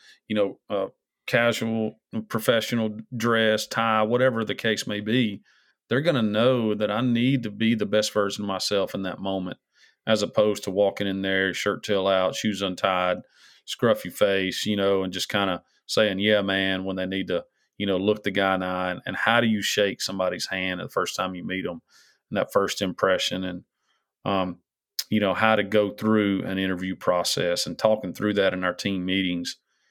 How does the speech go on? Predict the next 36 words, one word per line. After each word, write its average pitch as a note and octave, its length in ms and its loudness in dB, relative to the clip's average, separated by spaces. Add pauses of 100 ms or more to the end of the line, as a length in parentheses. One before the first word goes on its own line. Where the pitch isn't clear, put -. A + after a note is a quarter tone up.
(200)
is F#2+ 200 -6
something G2 420 -2
that's F2+ 220 -6
kinda F#2 260 -6
been F#2+ 160 -4
a F2+ 60 -6
game F2+ 280 -6
changer F2+ 340 -10
in E2+ 80 -8
our F2 100 -6
program F2+ 560 -8 (120)
over F#2+ 140 -6
the F#2 80 -8
last F2+ 320 -6
three F#2+ 120 -10
or F2 40 -12
four G2 180 -10
years. F#2+ 260 -6 (340)
And A#2 80 2
I'll D#3 80 2
tell E3+ 160 4
you C3 80 2
what, C3+ 260 2 (300)
I - 40 -10
think C#3 200 0
the A#2 80 -6
best G#2+ 340 2
years B2 320 2
of G#2 140 0
our G#2 100 4
program B2 600 2
is, G2 240 -8
is G2+ 160 -4
ahead G2+ 260 4
of A2+ 160 4
us. D3+ 220 -6